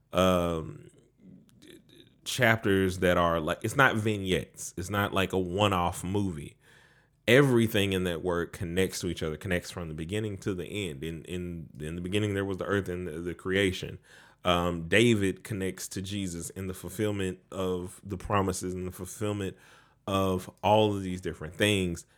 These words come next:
And therefore, we connect to everything that God and, and Jesus, or <clears throat> that Jesus said will be.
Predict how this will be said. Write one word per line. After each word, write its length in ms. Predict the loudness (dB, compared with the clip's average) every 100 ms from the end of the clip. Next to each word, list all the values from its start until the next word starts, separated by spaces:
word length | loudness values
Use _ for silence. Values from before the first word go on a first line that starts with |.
| _ -4
And 180 | -2 2
therefore, 640 | 2 2 2 0 0 -4
we 300 | -6 -4 -4
connect 640 | -4 -6 -4 -6 -8 -14 _
to 220 | -4 -2 2
everything 720 | 4 4 2 -2 -2 -2 -2 -4
that 280 | -4 -2
God 560 | 4 4 4 -2 -6 -12 -10
and, 220 | -10 -10
and 300 | -8 -8 -8
Jesus, 500 | -6 -6 -6 -10 -6
or 240 | -4 -4 -6 _ -8
<clears throat> 1080 | -2 0 -2 -6 -16 _ _ _ _ _ -4
that 220 | 4 4
Jesus 420 | 4 -4 -4 -8
said 340 | -4 -4 -4 -6
will 140 | -8
be. 420 | -4 -2 -2 -8